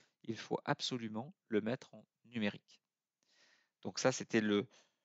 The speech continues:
la référence du matériel. Ensuite, on, nous avions la date de l'affaire. Alors là, la date de l'affaire, c'est un nouveau type de champ.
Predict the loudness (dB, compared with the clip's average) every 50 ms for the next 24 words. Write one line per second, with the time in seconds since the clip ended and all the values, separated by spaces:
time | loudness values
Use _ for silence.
0 | _ _ _ _ 4 4 6 6 6 4 2 2 2 2 2 2 0 0 -2 -2
1 | 0 -2 -2 -4 -8 -14 _ _ _ _ _ _ _ _ _ _ _ _ _ _
2 | _ _ _ _ _ _ _ _ _ _ _ _ _ _ _ _ -20 -20 -18 -16
3 | -16 -8 -4 -2 2 4 4 4 2 0 -2 _ _ _ _ _ _ _ _ _
4 | _ _ _ _ _ _ _ _ _ _ _ _ _ _ _ _ _ _ _ _
5 | _ _ _ _ _ _ _ -20 _ _ _ _ _ _ _ _ _ _ _ _
6 | _ _ _ _ _ _ _ _ _ _ _ _ -8 -6 -2 0 0 0 2 2
7 | 0 0 4 6 6 6 6 6 2 2 4 6 6 4 6 6 6 6 6 6
8 | _ -4 -8 -8 -4 -2 2 2 4 4 4 4 4 4 4 4 2 2 2 4
9 | 4 6 6 6 8 6 6 6 6 6 4 6 6 4 2 2 2 -2 -2 0
10 | 0 0 0 0 -4 -6 -4 -2 -2 -2 -4 -6 -10 -14 -16 -8 -4 -2 -2 0
11 | 0 0 -2 -4 -4